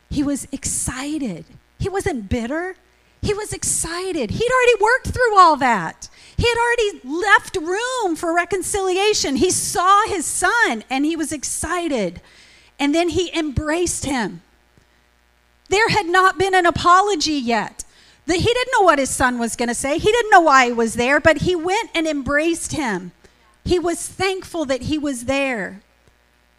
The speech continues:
And the father was operating from a place of health. Therefore, when times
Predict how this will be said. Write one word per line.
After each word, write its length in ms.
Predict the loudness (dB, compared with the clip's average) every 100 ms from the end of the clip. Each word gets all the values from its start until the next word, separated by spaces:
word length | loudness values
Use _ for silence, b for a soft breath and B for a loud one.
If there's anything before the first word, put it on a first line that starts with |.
| _
And 120 | 0
the 80 | 0
father 440 | 0 0 0 -2 -6
was 200 | -8 -6
operating 760 | 0 0 0 -2 -2 -2 -4 -8
from 180 | -6 -6
a 60 |
place 420 | -6 -6 -6 -8 -8
of 140 | -8
health. 680 | -8 -6 -4 -4 -6 -14 -18 -20 _ _ _ _ _ _ _ _ _ _ _ -4
Therefore, 560 | 0 0 0 4 4
when 300 | 4 0 -2
times 840 | -6 -6 -4 -2 0 0 -4 -8